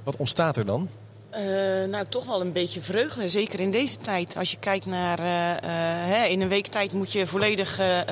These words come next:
Speaker 2: eh, online les gaan geven, hè.
Speaker 1: Ja.
Speaker 2: De wereld staat op zijn kop. En, ehm, het geeft heel veel, ehm, ja, positieve energie om dit juist verder uit te bouwen, om
Speaker 1: Mooi.
Speaker 2: nog beter te gaan worden, om het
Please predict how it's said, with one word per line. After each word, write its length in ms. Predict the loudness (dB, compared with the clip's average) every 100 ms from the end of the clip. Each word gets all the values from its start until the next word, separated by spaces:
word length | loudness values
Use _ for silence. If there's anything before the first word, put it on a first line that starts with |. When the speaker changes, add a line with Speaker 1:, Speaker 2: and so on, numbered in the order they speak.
| 0
Speaker 2:
eh, 40 | 2
online 400 | 2 4 4 2
les 220 | 2 4 2
gaan 180 | 0
geven, 380 | 0 2 2 2 2
hè. 180 | 4 2
Speaker 1:
Ja. 60 |
Speaker 2:
De 120 | 2
wereld 240 | 2 2 2
staat 260 | -2 -4
op 100 | -2
zijn 140 | -4 0
kop. 300 | 0 0 -4 -18 -20 -20 -20 -20 -12
En, 380 | -2 0 2 0 -2
ehm, 440 | -2 0 0 -2 -6
het 240 | -6 -4 0
geeft 280 | 0 0
heel 380 | 2 4 4 2
veel, 400 | 0 0 0 -2 -4
ehm, 420 | -4 -4 -4 -8 -12 -14 -18 -20 -20 -18 -18 -18 -20 -20 -20 -20 -20 -20 -20 -10
ja, 140 | -8 -4
positieve 520 | 0 2 4 2 0 0
energie 560 | 2 2 4 4 2
om 340 | 2 0 0 0
dit 240 | 0 0
juist 300 | 0 0 0
verder 300 | 2 2 2
uit 220 | 0 -2
te 80 | -4
bouwen, 580 | -2 0 0 0 -2 -2
om 100 | -2
Speaker 1:
Mooi. 120 | 2
Speaker 2:
nog 200 | 2 2
beter 340 | 2 0 0 -4
te 120 | -4
gaan 200 | -4 -2
worden, 320 | 0 0 0
om 160 | 0 0
het 180 | -2